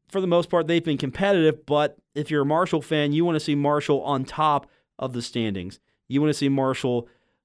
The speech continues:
contending for a regular season championship. You wanna see that on a consistent basis, and then being one of the favorites to win the conference tournament. That's where you wanna get this program at. But,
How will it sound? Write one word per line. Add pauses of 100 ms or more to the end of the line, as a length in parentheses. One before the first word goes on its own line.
contending
for
a
regular
season
championship.
You
wanna
see
that (340)
on (100)
a (120)
consistent
basis, (260)
and
then (320)
being
one
of
the
favorites
to
win
the
conference
tournament.
That's
where
you
wanna
get
this
program (240)
at.
But,